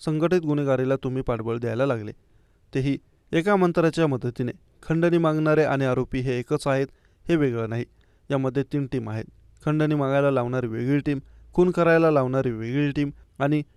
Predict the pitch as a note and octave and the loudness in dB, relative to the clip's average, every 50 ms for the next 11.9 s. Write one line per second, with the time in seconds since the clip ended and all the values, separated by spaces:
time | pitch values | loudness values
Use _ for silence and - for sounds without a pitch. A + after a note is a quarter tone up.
0 | _ - - E3+ F3+ A3 A#3 G#3+ G#3+ G#3 A3 G#3+ G#3+ G#3 G3 D#3+ D3 C3+ C#3+ D3 | _ 0 2 4 4 4 2 2 2 2 4 4 4 4 4 4 4 4 4 4
1 | C3 B2+ B2 - C3+ C3+ C3+ C3 A#2 - _ - - D3 C3 B2 B2 B2 A#2+ A2+ | 2 2 0 -2 0 0 2 2 0 -2 _ -10 -4 -4 -2 -2 -2 -4 -4 -4
2 | - - A#2+ A#2 - - - - _ _ _ - D3+ E3 G#3 B3 A#3+ A#3 A#3+ A#3 | -4 -4 -4 -6 -6 -10 -16 -20 _ _ _ -2 0 2 2 2 4 4 4 2
3 | A#3+ A#3 A#3 A3+ F#3+ D#3+ C#3+ B2+ B2+ C3 - _ - - - - D#3+ D#3+ E3 E3+ | 2 2 0 2 2 2 0 0 -2 -4 -8 _ -16 -12 -4 0 2 2 4 4
4 | E3+ E3+ E3 D#3 C#3+ C#3+ C#3 C#3+ C#3+ C#3+ C#3+ C3 - B2 B2 - - C#3 - - | 4 4 4 2 2 2 0 0 0 0 0 -2 -4 -6 -6 -2 0 -2 -2 -2
5 | _ - - D3+ D3 D3+ F3 G3+ G#3 - G3 F#3+ F3+ F3+ E3+ - - D#3 D#3 D#3 | _ -6 0 0 2 2 2 0 0 0 0 0 0 -2 -4 -2 -2 0 0 2
6 | D#3 D#3 - C#3 B2+ B2+ A#2+ - A#2+ A#2 - B2+ A#2 A2 A2+ A2+ A2 A2+ A#2 - | 0 0 0 -2 -2 -2 -2 -4 -6 -6 -4 -4 -6 -6 -6 -6 -6 -6 -8 -8
7 | - - - - - - _ _ - - C#3 C3+ C3 B2 - - C3 B2 B2 B2+ | -12 -20 -20 -20 -20 -20 _ _ -4 -2 -2 -2 -2 -4 -2 -2 0 0 0 0
8 | B2+ - C#3+ C#3 B2+ B2+ B2 A#2 A2+ A2+ A2+ A2+ A2+ A#2+ - - _ _ _ _ | -2 -2 -2 -2 -2 -2 -4 -4 -4 -6 -6 -6 -6 -8 -10 -10 _ _ _ _
9 | _ _ _ - - E3 E3 D#3+ D#3 D#3+ D#3+ C#3+ D3+ C#3+ C#3 C#3 D3 D3+ D3 B2+ | _ _ _ -2 0 2 2 2 2 0 -2 -2 -2 -4 -2 -2 -2 -2 -2 -2
10 | C3+ B2 B2 B2+ B2+ B2+ - C3+ B2+ B2 C3 B2 B2 A#2+ A2+ A#2 A2+ - B2+ B2+ | -4 -4 -4 -4 -6 -4 -4 -4 -6 -4 -4 -4 -4 -4 -6 -6 -8 -6 -4 -4
11 | B2+ B2 A#2 A2+ A#2 B2+ B2 - C#3+ C3+ - C3+ C3+ C#3 C3 - D3 C3+ | -2 -2 -2 -4 -4 -6 -6 -6 -8 -6 -6 -6 -4 -4 -4 -2 -2 -4